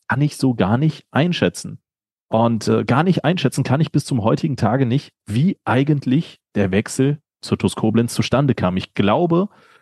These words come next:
du hast deine berufliche Perspektive hierhin verlagert oder das Studium. Ich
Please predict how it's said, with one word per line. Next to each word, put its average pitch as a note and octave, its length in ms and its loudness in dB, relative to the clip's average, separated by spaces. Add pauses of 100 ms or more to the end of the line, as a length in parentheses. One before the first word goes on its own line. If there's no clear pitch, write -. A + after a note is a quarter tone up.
(480)
du D#3+ 260 2
hast - 540 -4
deine B2+ 460 2
berufliche A2+ 840 0
Perspektive G2+ 680 0
hierhin G2 440 0
verlagert F#2 540 0
oder G#2 160 0
das G2 140 0
Studium. E3+ 760 0
Ich - 180 -8